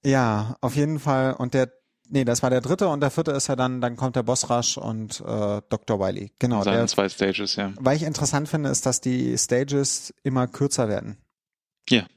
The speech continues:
Speaker 2: stimmt.
Speaker 1: Die Doktor Wily Stages werden immer kürzer. Der erste ist
Speaker 2: Hm.
Speaker 1: noch relativ lang und dann werden die immer kürzer. Ähm, zum Glück, weil,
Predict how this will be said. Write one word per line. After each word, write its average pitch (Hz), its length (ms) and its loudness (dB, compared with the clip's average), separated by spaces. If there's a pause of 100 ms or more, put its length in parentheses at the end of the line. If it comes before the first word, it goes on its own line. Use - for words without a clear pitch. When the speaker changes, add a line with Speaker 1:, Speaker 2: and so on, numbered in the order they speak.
Speaker 2:
stimmt. - 420 -4 (220)
Speaker 1:
Die 127 80 2
Doktor 127 300 2
Wily 120 200 0
Stages 117 460 -2
werden 110 140 -2
immer 107 160 -2
kürzer. 110 320 -6
Der - 100 -2
erste - 220 -2
ist 131 60 -2
Speaker 2:
Hm. 117 60 0
Speaker 1:
noch 113 140 -2
relativ 117 420 -2
lang 139 260 -2 (640)
und 131 120 2
dann 120 140 4
werden 113 160 4
die 107 80 0
immer 101 180 0
kürzer. 101 400 -4 (340)
Ähm, 110 540 0 (320)
zum 127 240 0
Glück, 135 320 0
weil, 113 520 4